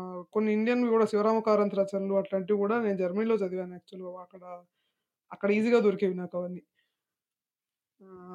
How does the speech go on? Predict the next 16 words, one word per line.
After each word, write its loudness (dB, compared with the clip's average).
సత్యజిత్ 2
రాయ్ 6
బాగా 4
ఇష్టంగా 0
చదివాను -2
మొదట్లో -8
ఇండియాలో -2
ఉన్నప్పుడు. -12
ఆ, -20
అన్ని -2
అంటే -4
ఆయన -4
రాసినవన్నీ -2
చదివాను -2
నేను. -16
ఆ, -16